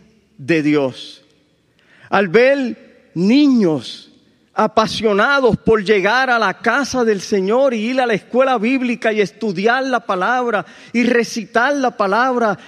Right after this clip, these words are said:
y aprender a vivir. No sé usted, pero para mí es de gran motivo de gozo. Y sé que es el eco de nosotros los ancianos, pastores de esta casa.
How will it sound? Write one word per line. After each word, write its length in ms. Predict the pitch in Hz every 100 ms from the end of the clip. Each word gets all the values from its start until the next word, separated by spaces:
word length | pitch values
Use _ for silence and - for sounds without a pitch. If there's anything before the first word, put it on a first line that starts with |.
| -
y 100 | 220
aprender 800 | 220 214 233 220 208 180 254 302
a 100 | 269
vivir. 760 | 226 220 214 311 294 196 - - _ _ _ _ _ _ _ _ _ _ 277
No 240 | 175 254
sé 140 | -
usted, 440 | 165 - 170 165 143 _ _ _ _ _
pero 240 | 175 170
para 280 | 175 170 160
mí 240 | 170 190
es 180 | 202 165
de 140 | 180
gran 240 | 165 175 196
motivo 540 | 196 165 196 185 165
de 100 | 147
gozo. 400 | 139 139 - 123 - _ _ -
Y 80 |
sé 220 | 208 254 262
que 80 |
es 80 | 302
el 160 | 277 233
eco 400 | 285 285 202 190
de 280 | 185 185 -
nosotros 680 | 185 185 - 233 233 214 185
los 140 | 180
ancianos, 560 | 180 160 - 214 208 151
pastores 540 | - 160 - 214 196
de 80 | 165
esta 220 | 175 185 165
casa. 420 | 185 185 127